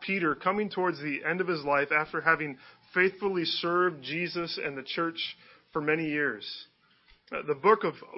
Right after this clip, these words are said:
the book of First Peter was, was written, um, by the Apostle Peter to the churches in an area called Asia Minor, which you would know if you know your geography, uh, as Turkey, modern-day Turkey.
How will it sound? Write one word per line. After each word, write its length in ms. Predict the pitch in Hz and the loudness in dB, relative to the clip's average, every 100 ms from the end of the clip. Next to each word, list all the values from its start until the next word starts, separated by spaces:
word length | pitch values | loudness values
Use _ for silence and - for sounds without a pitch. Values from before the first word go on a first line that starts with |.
| 156 | -2
the 60 | |
book 180 | 156 208 | 4 4
of 120 | 208 | 4
First 260 | - - - | 2 2 2
Peter 240 | 185 170 | 2 4
was, 260 | 151 143 139 156 | 6 4 2 -4
was 180 | 135 | 0
written, 420 | 139 202 196 196 196 - - - | 6 6 4 -6 -8 -16 -16 -4
um, 380 | 131 120 127 147 | -2 -2 -6 4
by 340 | 156 170 196 180 | 6 8 8 6
the 80 | 151 | 0
Apostle 400 | 151 170 - 185 | 2 2 2 -4
Peter 380 | 170 170 226 214 _ - - | -4 -4 -4 -8 _ -20 -6
to 100 | 175 | -2
the 100 | 165 | 0
churches 440 | 160 190 190 180 160 | 2 2 2 0 2
in 100 | 147 | 2
an 80 | |
area 240 | 143 160 156 | 4 2 2
called 220 | 165 147 | 2 2
Asia 360 | 147 175 147 151 | 2 2 2 4
Minor, 360 | 143 156 180 | 4 4 2
which 180 | 143 139 | -2 -2
you 80 | 180 | -2
would 120 | 156 | 0
know 200 | 156 160 | 2 2
if 140 | 147 | 0
you 80 | 151 | -2
know 100 | 151 | -2
your 140 | 151 131 | -2 -2
geography, 600 | 143 143 143 143 160 175 - - - | 2 2 0 -6 -10 -12 -20 -20 -2
uh, 180 | 139 131 143 | 0 2 2
as 280 | 139 127 - - | 0 0 -8 -2
Turkey, 380 | 196 190 196 214 | 0 0 -4 -4
modern-day 400 | 139 147 160 156 | 0 0 0 -4
Turkey. 420 | 165 160 151 180 | -2 -2 -4 -6